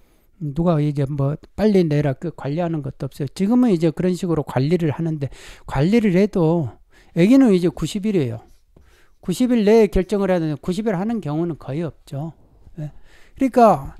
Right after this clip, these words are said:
이게 이제 심판이, 행정심판의 경우가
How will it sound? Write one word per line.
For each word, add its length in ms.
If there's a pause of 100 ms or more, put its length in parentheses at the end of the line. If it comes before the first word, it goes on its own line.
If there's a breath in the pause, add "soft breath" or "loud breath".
(120)
이게 260
이제 200
심판이, 720
행정심판의 1120
경우가 760